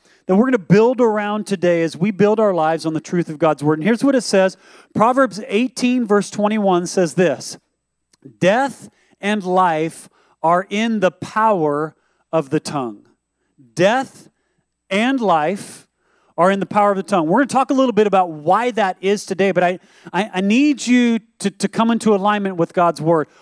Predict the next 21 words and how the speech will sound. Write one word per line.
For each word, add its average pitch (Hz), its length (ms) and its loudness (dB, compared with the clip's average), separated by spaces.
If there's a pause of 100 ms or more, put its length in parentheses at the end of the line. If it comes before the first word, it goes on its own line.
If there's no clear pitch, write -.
Oftentimes, 226 600 0
it's 196 140 -4
easy 214 180 -2
for 196 140 0
us 175 100 0
to - 80 -12
go, 165 240 2
"You 233 180 -4
know, 170 300 -2
well, 156 400 -2 (400)
I 311 60 -6
just 285 160 -8
don't 180 160 -4
know 147 80 0
if 135 100 -4
I 143 80 0
believe 131 340 -6
that 120 200 -10
part 127 240 -6
of 113 100 -8
Scripture." - 720 -14